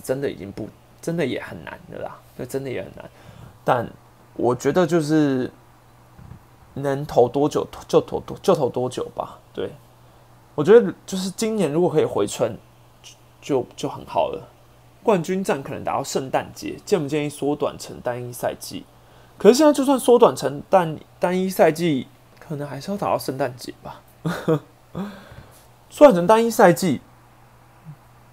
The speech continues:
哦，你是说因为上下半季中间会有间隔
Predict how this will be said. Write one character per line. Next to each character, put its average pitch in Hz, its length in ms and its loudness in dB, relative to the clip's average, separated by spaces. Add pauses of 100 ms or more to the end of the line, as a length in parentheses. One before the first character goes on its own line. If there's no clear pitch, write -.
(180)
哦， 147 140 6
你 147 80 0
是 202 100 0
说 240 200 12
因 247 60 4
为 254 100 8
上 208 240 4
下 185 120 4
半 165 220 6
季 165 100 -2
中 160 240 4
间 165 140 4
会 175 100 2
有 - 120 2
间 107 320 -4
隔 - 160 -8